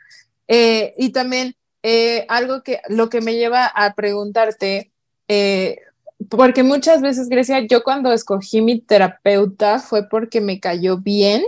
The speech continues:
y después ya no le quise decir que no quería seguir con ella. Entonces ya tuve como una relación,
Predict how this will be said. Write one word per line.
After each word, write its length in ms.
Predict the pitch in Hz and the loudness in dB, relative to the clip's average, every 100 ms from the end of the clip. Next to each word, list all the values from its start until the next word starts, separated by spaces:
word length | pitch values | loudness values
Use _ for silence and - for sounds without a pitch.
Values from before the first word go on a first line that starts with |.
| - _ - | -6 _ -4
y 160 | 214 | -2
después 880 | 202 208 208 - 254 233 359 - - _ _ _ | 0 0 -2 -6 -2 0 -2 -6 -20 _ _ _
ya 340 | 196 226 233 | -4 0 0
no 120 | 233 | 0
le 180 | 247 220 | 0 -2
quise 280 | 220 202 220 | -4 -4 -2
decir 400 | 202 196 202 202 | -2 -4 -6 -4
que 140 | 214 | -4
no 180 | 202 190 | -2 -4
quería 300 | 202 196 190 | -2 -2 -2
seguir 340 | 196 196 180 185 | -2 -6 -6 -4
con 220 | 190 196 | -2 0
ella. 240 | 190 180 - | -2 -4 -4
Entonces 420 | 202 226 254 240 | -2 0 0 2
ya 160 | 262 262 | 2 0
tuve 220 | 294 294 | -2 -2
como 260 | 240 214 | 0 0
una 200 | 214 226 | 0 0
relación, 760 | 226 208 190 185 - 202 202 | 0 0 -2 -6 -4 -4 -4